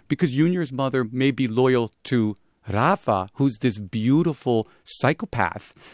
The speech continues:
but she's certainly not very loyal to her younger son, Junior,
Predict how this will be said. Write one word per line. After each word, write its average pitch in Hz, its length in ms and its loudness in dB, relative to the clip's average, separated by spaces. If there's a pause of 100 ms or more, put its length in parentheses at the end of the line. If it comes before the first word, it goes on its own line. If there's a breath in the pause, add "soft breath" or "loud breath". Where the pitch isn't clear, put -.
(200 loud breath)
but 143 140 4
she's 156 220 0
certainly 220 460 2
not 143 240 0
very 131 240 2
loyal 117 520 0 (120)
to 117 360 0
her 123 180 0
younger 117 380 2
son, 104 420 0
Junior, 113 520 2